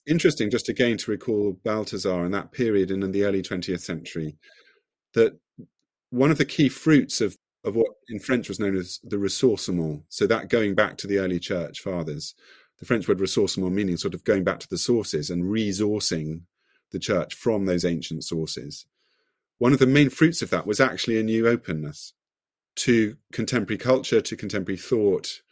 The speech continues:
and Balthasar was riding the wave of that in his world. So, so the two went together, that traditional, tradition and openness went together. And,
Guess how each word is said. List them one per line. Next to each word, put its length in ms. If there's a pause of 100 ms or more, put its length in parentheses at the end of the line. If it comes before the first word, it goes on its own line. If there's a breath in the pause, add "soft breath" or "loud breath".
(140)
and 160
Balthasar 360
was 140
riding 320
the 80
wave 260
of 120
that 340
in 200
his 380
world. 300
So, 160 (640 loud breath)
so 60
the 80
two 240
went 160
together, 480
that 320
traditional, 640
tradition 580
and 220
openness 420
went 200
together. 380
And, 160